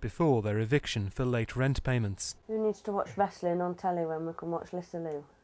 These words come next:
Speaker 2: <laughs>
Speaker 1: Twenty-six-year-old Paul was a landscape gardener working for a housing association. He was paid only the minimum wage,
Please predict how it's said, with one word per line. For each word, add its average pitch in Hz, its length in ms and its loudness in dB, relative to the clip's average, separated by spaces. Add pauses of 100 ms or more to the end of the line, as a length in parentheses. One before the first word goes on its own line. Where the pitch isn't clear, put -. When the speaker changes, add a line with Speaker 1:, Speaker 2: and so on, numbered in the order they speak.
(420)
Speaker 2:
<laughs> - 560 2 (1040)
Speaker 1:
Twenty-six-year-old 131 840 0
Paul 151 400 6 (180)
was 131 160 0
a 156 60 4
landscape 143 580 2
gardener 143 460 4 (100)
working 117 380 0
for 135 140 -2
a 131 40 2
housing 135 340 4
association. 113 720 0 (540)
He 165 120 2
was 139 160 4
paid 117 400 2
only 123 200 4
the 127 120 2
minimum 127 340 4
wage, 135 480 2